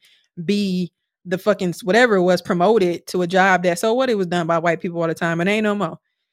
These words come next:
And, you know, you see so many different versions of this, but these are, these were really s-, people from, like, a small town that stood up, and I just think it was just so dope to see other places. Obviously, people talk about, "You don't wanna keep hearing about it," but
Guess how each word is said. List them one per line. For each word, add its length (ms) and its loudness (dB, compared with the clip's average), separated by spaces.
And, 420 0
you 80 -2
know, 140 2
you 160 0
see 260 -2
so 160 0
many 160 -2
different 300 0
versions 380 2
of 80 0
this, 180 0
but 260 -2
these 220 -2
are, 260 2
these 300 2
were 120 2
really 220 2
s-, 80 -4
people 300 -4
from, 180 -2
like, 180 -4
a 60 -10
small 300 -2
town 360 2
that 140 -6
stood 220 0
up, 160 4
and 80 -2
I 80 0
just 140 -8
think 160 0
it 60 -2
was 140 -4
just 160 -6
so 140 0
dope 260 0
to 60 -8
see 340 -8
other 220 4
places. 440 2
Obviously, 380 4
people 220 -2
talk 220 2
about, 220 2
"You 140 0
don't 120 -2
wanna 120 -4
keep 200 -8
hearing 260 -2
about 280 2
it," 100 -4
but 160 -2